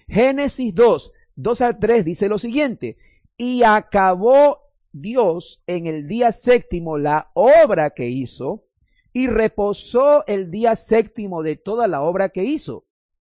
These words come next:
Y bendijo Dios el día séptimo y lo santificó, porque en él reposó, cesó de toda la obra que había hecho en la creación".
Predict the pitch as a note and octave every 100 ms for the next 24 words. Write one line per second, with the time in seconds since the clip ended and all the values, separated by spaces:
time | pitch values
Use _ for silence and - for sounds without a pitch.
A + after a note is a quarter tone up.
0 | _ - D#3 C3+ B2+ A#2+ B2 B3+ B3+ F3
1 | F#3+ G#3+ D#3+ C#3 D#3+ F3 E3 - B3 A#3+
2 | - F3+ F3 F3 D3 C#3 C3+ B2+ - C#4
3 | C#4+ B3+ B3 A3+ E3 D3 - _ _ _
4 | - F#3 F#3 F#3 E3+ E3+ A3+ C#4 - _
5 | D#3+ - E3 - D3 - G#3+ F3 - -
6 | F#3 D#3 - G#3+ G#3+ E3+ - _ _ C#3+
7 | E3 D#3+ - A#3 B3+ A#3+ G3+ G#3 G#3 F#3
8 | E3+ D#3+ D#3+ D3 - B2+ B2 B2+ A#2+ A2+
9 | - G#2 F#2